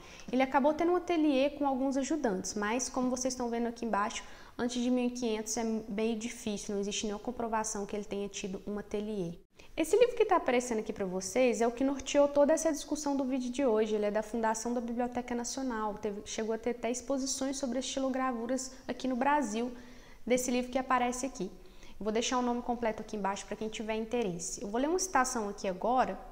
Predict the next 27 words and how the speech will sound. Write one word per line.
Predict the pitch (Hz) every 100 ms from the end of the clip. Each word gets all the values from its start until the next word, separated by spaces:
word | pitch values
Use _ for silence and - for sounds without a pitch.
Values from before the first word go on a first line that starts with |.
| - -
e | 240
é |
interessante | 254 320 311 262 - 262 269
a | 220
gente | 214 -
pensar | - 190 190 185 185 208
disso, | 190 233 233
já | 196 190
dando | 185 185
um |
spoiler | 185 - 180 180 180
antes | 180 175
de | 180
ler, | 185 208 214 - - - - - -
que | 277
nesse | 403 427
livro | 277 311 277
ele | 247 247
fala | - 240 277 247
sobre | 247 233 247
o |
fato | - 240 247 240
de | 220
que | 240 - 254 247 -
o |
Dürer | 226 262 294
re-, | 285